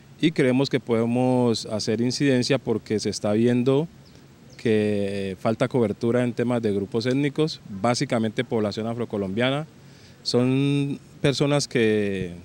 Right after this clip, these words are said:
que están ubicadas en el sector noroccidental del municipio y allí estamos viendo, pues, una problemática que, que podríamos traer acá a la mesa de participación de primera infancia para que se toque ese tema en, en,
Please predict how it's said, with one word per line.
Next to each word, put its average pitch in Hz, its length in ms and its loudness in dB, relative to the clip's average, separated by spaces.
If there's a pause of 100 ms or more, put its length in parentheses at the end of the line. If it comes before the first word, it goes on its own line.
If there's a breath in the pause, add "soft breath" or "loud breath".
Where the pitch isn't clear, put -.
(440)
que 110 340 -2
están 113 280 -4
ubicadas 117 460 0
en 117 100 -2
el 104 140 -4
sector 113 420 -2
noroccidental 117 880 0
del 123 140 0
municipio 143 680 0 (640 loud breath)
y 180 200 4
allí 127 180 4
estamos 135 360 2
viendo, 131 320 2
pues, 123 220 -2
una 131 160 0
problemática 113 640 -2
que, 101 420 -2
que 95 480 -4 (220)
podríamos 113 480 0
traer 107 220 0
acá 113 180 0
a 117 40 2
la 113 120 2
mesa 139 340 -4 (360)
de 104 80 -6
participación 107 640 -6
de 123 80 -2
primera 107 260 -2
infancia 143 420 0 (580 loud breath)
para 113 180 2
que 107 160 -4
se 104 180 -2 (220)
toque 135 240 0
ese 143 160 0
tema 139 320 2
en, 117 300 0
en, 101 220 -6